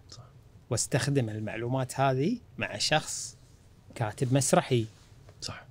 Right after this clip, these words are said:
Speaker 2: صح؟
Speaker 1: صح.
Speaker 2: بطريقة غير مباشرة، يعني مو حين ناخذ كلام هذا اللي تم مقابلته ونحطه بالنص، مو كذي.
Speaker 1: صح.
Speaker 2: لا، إنك أنت تستخدم كل الحلقات هذه بعد ما تفرغها وتستوعبها وتقراها، وتروح تبني عليها مثلا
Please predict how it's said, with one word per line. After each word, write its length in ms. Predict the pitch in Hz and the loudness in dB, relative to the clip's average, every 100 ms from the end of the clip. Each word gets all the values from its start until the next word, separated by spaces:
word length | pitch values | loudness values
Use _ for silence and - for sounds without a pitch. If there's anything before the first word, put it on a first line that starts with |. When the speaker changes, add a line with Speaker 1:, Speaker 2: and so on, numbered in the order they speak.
| - | -8
Speaker 2:
صح؟ 360 | - 196 - - | 0 0 -2 -14
Speaker 1:
صح. 100 | - | -2
Speaker 2:
بطريقة 360 | 135 143 165 160 | 4 6 8 8
غير 200 | 202 269 | 8 8
مباشرة، 440 | 165 151 139 107 | 6 6 4 -2
يعني 220 | 95 92 | -8 -2
مو 140 | 110 180 | 2 4
حين 180 | 233 202 | 4 4
ناخذ 240 | 165 143 | 4 2
كلام 420 | - 143 143 120 | 4 6 6 6
هذا 220 | 113 127 | 4 2
اللي 140 | 107 107 - | 0 -6 -4
تم 280 | 123 101 | -4 -2
مقابلته 500 | 101 - 107 127 123 | -6 -4 0 0 -2
ونحطه 420 | 104 240 123 117 90 85 - | -4 -4 -4 -6 -12 -14 -16
بالنص، 360 | 98 135 - - | -2 0 2 4
مو 80 | 208 | 4
كذي. 320 | 226 151 - - | 4 -2 -2 -12
Speaker 1:
صح. 200 | - 110 - - - | -6 -6 -6 -2 2
Speaker 2:
لا، 140 | - - - - | 2 -2 -14 2
إنك 220 | 247 - | 4 6
أنت 140 | 277 202 | 6 4
تستخدم 680 | - - 214 - - 107 - - | 2 2 4 2 0 -4 -4 4
كل 200 | 254 226 | 8 8
الحلقات 640 | 147 - 127 117 107 - | 6 4 2 2 -4 -6
هذه 100 | 92 - - - - - - | -12 -12 -20 -20 -20 -20 -2
بعد 220 | 139 185 | 2 6
ما 140 | 190 170 | 6 6
تفرغها 500 | - 131 123 - 104 | 4 4 4 0 -8
وتستوعبها 640 | - - 165 127 143 107 | -6 2 4 4 2 0
وتقراها، 680 | 107 135 131 147 147 135 214 - - - - - - - - - | -2 2 4 4 4 2 -4 -12 -20 -20 -20 -20 -20 -20 -4 2
وتروح 520 | 131 - 233 311 - | 4 6 4 4 0
تبني 440 | - 233 196 165 | 2 4 6 6
عليها 420 | 120 131 165 147 | 6 6 6 4
مثلا 460 | 107 123 110 123 269 | 2 2 0 0 0